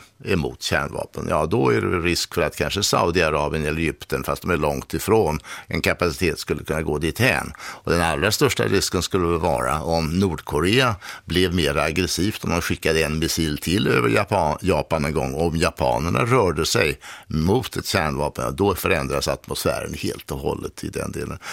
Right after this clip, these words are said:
Så, så tillvida så är jag rädd för spridning. Men jag ser inga andra kandidater egentligen. Man talar om i Afrika eller Sydamerika ser man inte några andra, eh, kandi-, kandidater för, för, för detta.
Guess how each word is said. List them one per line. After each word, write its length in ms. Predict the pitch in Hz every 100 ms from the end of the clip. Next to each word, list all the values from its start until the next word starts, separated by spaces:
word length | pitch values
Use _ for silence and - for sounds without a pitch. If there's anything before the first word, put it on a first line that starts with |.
| -
Så, 160 | - 92
så 200 | - 123
tillvida 320 | 135 120 95
så 100 | -
är 40 |
jag 80 | 85
rädd 180 | 82 73
för 100 | 78
spridning. 240 | - 73
Men 80 | 92
jag 100 | 110
ser 180 | - 131
inga 300 | 147 107 101
andra 260 | 147 82 78
kandidater 840 | - 95 107 104 110 147 - 151
egentligen. 400 | 87 62 - 80
Man 140 | 82
talar 300 | 78 98 78
om 120 | 78 - - -
i 120 | 92
Afrika 580 | 76 73 - 80 71 80
eller 100 | 76
Sydamerika 800 | 104 95 71 65 76 80 -
ser 180 | - -
man 100 | 76
inte 180 | 85 -
några 240 | 69 71
andra, 520 | 69 78 73 71 - - - -
eh, 80 | -
kandi-, 420 | - 85 65 -
kandidater 640 | - 82 78 87 131 - -
för, 200 | - 82
för, 320 | - 85 82
för 160 | 82 85
detta. 340 | 80 - 80